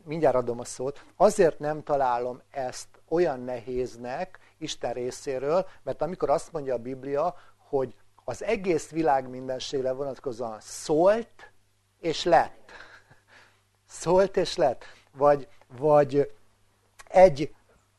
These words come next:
eszembe jutott egy nagyon fontos, nagyon fontos, ö,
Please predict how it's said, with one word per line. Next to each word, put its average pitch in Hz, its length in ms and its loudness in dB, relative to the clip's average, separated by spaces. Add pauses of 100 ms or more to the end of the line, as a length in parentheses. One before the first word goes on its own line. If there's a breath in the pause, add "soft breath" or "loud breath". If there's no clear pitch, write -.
(100)
eszembe 151 520 6
jutott 139 440 2
egy 135 120 4
nagyon 147 480 4
fontos, 139 680 2 (280 soft breath)
nagyon 151 420 4
fontos, 139 680 0
ö, 127 320 4